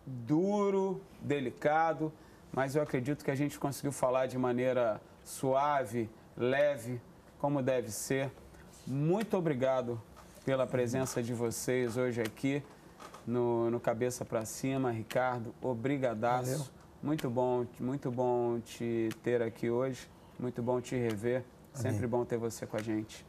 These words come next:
Speaker 2: Pedir só o pessoal pra curtir lá a nossa página, Craques da Paz, mistério
Speaker 1: Isso.
Speaker 2: que a gente tem feito com jogadores de futebol.
Speaker 1: Muito bacana.
Speaker 2: Então curte lá que vai ter várias novidades, inclusive hoje nós estamos orando aí pelas vítimas, é,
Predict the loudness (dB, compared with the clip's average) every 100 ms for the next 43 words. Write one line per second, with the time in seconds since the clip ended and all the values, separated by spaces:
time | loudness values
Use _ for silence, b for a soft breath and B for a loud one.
0 | -6 -2 0 0 0 0 2 0 2 0
1 | 2 -2 -2 0 2 2 0 0 2 0
2 | 2 0 2 0 0 -4 0 0 0 -2
3 | -6 -10 -18 -10 -4 0 0 -2 -4 -2
4 | -2 0 -4 -4 -2 2 2 0 -2 -4
5 | -2 0 0 0 0 0 0 0 0 0
6 | 0 -2 -8 -10 -8 -2 -2 0 0 2
7 | 2 0 0 0 2 0 0 0 2 0
8 | -2 -2 -2 0 0 -2 -2 0 2 2
9 | 2 2 -2 -8 -10 -8 -6 -6 -6 -4
10 | 0 0 0 -2 0 -2 -2 -2 -2 -4
11 | -4 -12 -14 -18 -20 B B B B B
12 | -12 -2 0 2 0 -2 -4